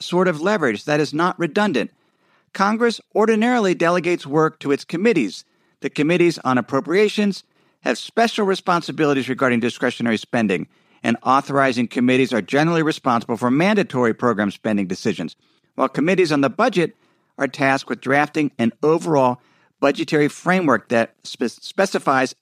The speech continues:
aggregate levels for federal spending and taxation. While those committees often incorporate views of other committees and members, measures involving the debt limit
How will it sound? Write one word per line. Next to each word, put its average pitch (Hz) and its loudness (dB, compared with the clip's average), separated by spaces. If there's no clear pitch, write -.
aggregate 160 -2
levels 123 0
for 107 0
federal 120 0
spending 101 -2
and 90 -6
taxation. 92 -6
While 156 2
those 262 2
committees 202 0
often 226 -2
incorporate 170 -2
views 139 0
of 131 -4
other 170 2
committees 120 0
and 117 0
members, 151 0
measures 233 0
involving 156 2
the 143 0
debt 151 0
limit 117 0